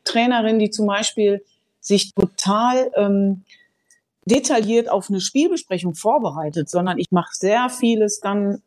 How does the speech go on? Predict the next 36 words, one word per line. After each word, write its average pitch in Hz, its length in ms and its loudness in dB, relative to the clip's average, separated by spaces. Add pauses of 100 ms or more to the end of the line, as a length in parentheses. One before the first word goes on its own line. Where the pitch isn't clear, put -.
aus 185 240 2
dem 185 140 2
Moment 214 380 2
heraus. 180 360 0
Ich - 60 2
schaue 185 160 2
den 185 120 0
Spielerinnen 190 480 0
in 190 100 -2
die 202 140 2
Augen. 214 580 -2 (340)
Ich - 260 -8 (100)
versuche 202 440 0
so 208 100 -4
ein 208 40 0
bisschen 208 240 2
Stimmungen 226 540 0
herauszuarbeiten. 170 880 0
Das 190 120 0
ist 208 160 2
das - 100 -2
eine. 160 380 0 (280)
Dann 196 160 2
natürlich 233 340 2
meine, 190 300 0
meine 170 240 0
Fachkompetenz, 208 840 0
meine 185 220 0
Qualitäten 180 760 0 (180)
auf 185 240 2
dem 185 140 0
Platz 170 260 0
selber. 180 380 2
Ich 151 120 -14
bin 180 340 0
fordernd. 247 680 -2